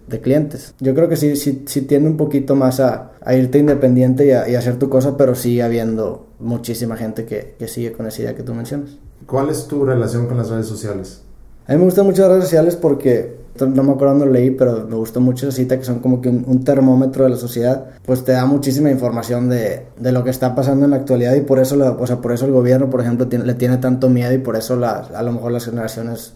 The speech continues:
Speaker 1: de antes le, le tienen tanto miedo porque no entienden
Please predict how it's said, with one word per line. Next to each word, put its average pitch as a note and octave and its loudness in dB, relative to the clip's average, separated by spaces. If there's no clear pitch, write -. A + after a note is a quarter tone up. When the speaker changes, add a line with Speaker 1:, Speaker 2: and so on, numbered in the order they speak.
Speaker 1:
de A#2 -8
antes A2+ -6
le, A#2+ -4
le A#2+ -4
tienen C3 2
tanto C3 2
miedo C3 4
porque C3 2
no B2+ 4
entienden C3+ 4